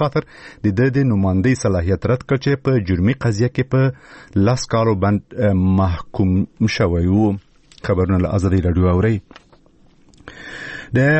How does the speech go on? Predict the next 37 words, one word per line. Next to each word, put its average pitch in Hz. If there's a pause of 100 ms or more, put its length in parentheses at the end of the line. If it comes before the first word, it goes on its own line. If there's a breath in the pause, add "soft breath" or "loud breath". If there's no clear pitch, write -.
پاکستان 165
په -
کراچۍ 156
ښار 147
کې -
په 147
لسګونو 135
بلوڅانو 127
په 131
یوه 120
اعتراضیه 113
لارون 107
کې 117 (100)
ګډون 98
وکړ. 92 (200)
دوی، 110 (260)
دوی 123
د 113
ایران 110
د 92
سرحدي 104
ځواکونو 120
لخوا 120
د 117
خپلو 113
بلوڅو 123
ورونو 139 (460 loud breath)
وژنې 104
په 113
کلکه 101
وغندلې. 90 (180)
دغه، 127 (120)
دغو 143
اعتراض 131
کوونکو 131
له 120
ایراني 113